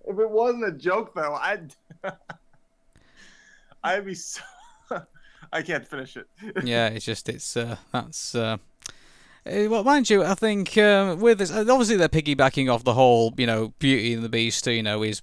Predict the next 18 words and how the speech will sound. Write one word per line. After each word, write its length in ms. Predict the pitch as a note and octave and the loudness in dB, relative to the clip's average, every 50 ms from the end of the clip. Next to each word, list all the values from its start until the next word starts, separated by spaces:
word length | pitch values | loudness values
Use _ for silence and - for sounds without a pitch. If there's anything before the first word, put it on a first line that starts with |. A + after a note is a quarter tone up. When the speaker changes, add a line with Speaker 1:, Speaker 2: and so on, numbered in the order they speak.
| - - | -12 -12
Speaker 2:
you 120 | G2+ A#2 | -8 -6
know, 160 | A2 G#2+ A2 | -4 -4 -4
LeFleur 560 | A2 G#2+ - - - B2+ A#2+ A2+ A2 G#2+ G#2+ | -4 -6 -8 -6 -2 0 2 2 2 0 -2
and 180 | G#2+ A2 A2 G#2+ | -4 -6 -6 -4
Gaston, 680 | - A2+ A2 - - - A#2 A2 G#2 G#2 G#2+ G#2+ G#2+ - - | -4 -4 -4 -4 -4 -4 -2 -2 -2 -2 -6 -8 -12 -12 -10
you 120 | A2+ A2 | -10 -8
know, 220 | G#2+ G#2+ G#2 G#2 G#2 A2 C3+ - - - - - - | -6 -6 -6 -6 -8 -10 -14 -18 -20 -20 -20 -16 -12
um, 800 | C3 G#2+ G#2 G#2 G#2 G#2+ G#2+ A2+ G#2+ G#2+ A#2 - - - - - - G2+ | -8 -6 -6 -4 -4 -4 -6 -8 -10 -14 -16 -18 -18 -18 -18 -18 -18 -16
Speaker 1:
Yeah. 160 | - - A2+ | -12 -10 -8
Speaker 2:
you 200 | A2 G#2+ G#2 G2+ | -8 -8 -8 -10
know, 180 | G#2+ G#2 F#2+ | -10 -12 -12
obviously 240 | G#2 A2 G#2+ A2 A2+ | -12 -10 -10 -8 -8
Speaker 1:
And 100 | G#2+ G#2+ | -6 -6
LeFleur, 80 | A2 G#2+ | -4 -4
Speaker 2:
relationship. 640 | A2 G#2+ G#2+ G2+ A2+ A2+ A3 G#3+ G#3 - F#3+ F#3 F3 | -2 -2 -2 -4 -4 -4 -6 -4 -4 -2 -2 0 0
Speaker 1:
you 60 | E3+ | -2
know, 240 | D#3 D3 D3 - - _ _ _ _ _ _ _ _ _ _ | -4 -4 -6 -8 -12 _ _ _ _ _ _ _ _ _ _
they, 220 | F3 G3 G3+ F#3 | -6 -4 -4 -6